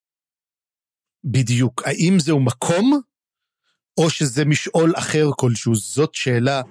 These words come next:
טובה מאוד. אבל כן, הכאוס,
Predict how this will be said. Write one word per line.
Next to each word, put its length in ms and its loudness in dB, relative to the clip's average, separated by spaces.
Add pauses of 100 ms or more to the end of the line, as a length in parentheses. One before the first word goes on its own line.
(500)
טובה 280 0
מאוד. 320 0
אבל 280 0 (100)
כן, 200 0
הכאוס, 540 -2